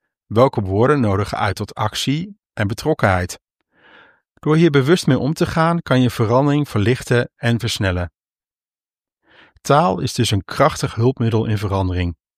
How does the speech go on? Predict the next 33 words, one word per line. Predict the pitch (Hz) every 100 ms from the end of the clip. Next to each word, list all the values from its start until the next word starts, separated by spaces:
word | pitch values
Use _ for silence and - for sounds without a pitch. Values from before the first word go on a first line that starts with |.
| _ _ _ _
De | -
woorden | 95 98 98
die | 92 92
we | -
kiezen, | 151 135 104 139 190 - _
bepalen | - 120 147 165 123
de | 110
realiteit | 107 101 95 127 139 170 -
die | 127 123
we | 123
creëren. | - 101 95 90 90 - _ _ _ _ _ _ _ _ _
Wil | 117 160
je | 160
dat | 135
verandering | - 120 139 127 113
makkelijker | 131 - 123 - 110
en | -
natuurlijker | 110 - 151 143 131
verloopt? | 117 101 120 202 - - _ _
Begin | 110 - 139 151
dan | 139
met | 127 87
bewust | 95 98 143 -
kijken | 113 107 123 139
naar | 123
de | 92
taal | - 127 98 110
die | 110 117
in | 104
jouw | 123 139
organisatie | 98 87 92 92 90 -
wordt | 110 113
gebruikt. | 113 110 127 104 90 -